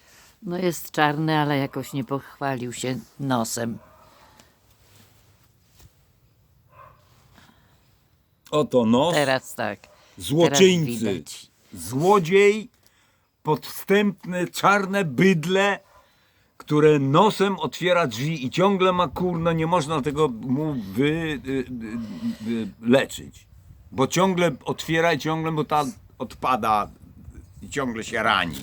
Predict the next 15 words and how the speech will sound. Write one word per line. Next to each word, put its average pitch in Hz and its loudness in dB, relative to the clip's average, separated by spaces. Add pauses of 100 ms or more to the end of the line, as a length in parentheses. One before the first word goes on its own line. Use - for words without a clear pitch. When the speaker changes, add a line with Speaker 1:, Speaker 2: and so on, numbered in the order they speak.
Speaker 1:
Strupek. - -8 (1800)
Speaker 2:
To 113 -2
jest 127 -2
facet, 123 -8
który 110 -10
jest 110 -10
chory 107 -8
psychicznie. - -18 (1500)
Ewidentnie 113 -2
to - -10
jest 92 -10
choroba 104 -6
psychiczna, - -10
proszę 127 -4
państwa, 131 -8